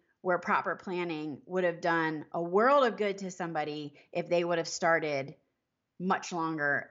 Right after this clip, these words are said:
beforehand. And now when you have my clients who are at that age saying, "Jennifer, please just make sure you are communicating with the younger generations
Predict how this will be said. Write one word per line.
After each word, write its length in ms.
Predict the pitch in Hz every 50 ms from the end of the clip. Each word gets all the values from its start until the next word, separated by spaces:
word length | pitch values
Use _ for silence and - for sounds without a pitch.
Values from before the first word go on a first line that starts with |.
| _ _ -
beforehand. 880 | 170 175 151 135 - 165 156 151 151 165 139 127 - - 78 - - _ _ _ _ _ _ - - _ -
And 180 | 175 180 180
now 260 | 180 190 208 220 226
when 200 | 226 208 196 190
you 140 | 190 190 196
have 320 | 196 185 185 180 180 165 170
my 140 | 160 160
clients 460 | 165 - - 190 175 180 170 160 - -
who 80 | 185 170
are 80 | 160
at 160 | 151 156 156
that 160 | 160 131 131 -
age 260 | 165 175 180 190 170
saying, 320 | - - 165 156 156 160 156
"Jennifer, 400 | 180 170 165 175 175 - 147 -
please 580 | - - - 202 190 202 214 226 233 233 220
just 180 | 208 196 196 196
make 180 | 180 180 -
sure 160 | - - 190 170
you 160 | 170 165 165
are 100 | 156 156
communicating 800 | - - 175 165 165 165 170 165 - 170 165 165 165 170 170 - - - - _ -
with 80 | 170
the 80 | 170 170
younger 300 | 165 165 165 180 170 190
generations 880 | 185 185 185 185 185 180 175 160 160 156 - 160 156 156 156 151 -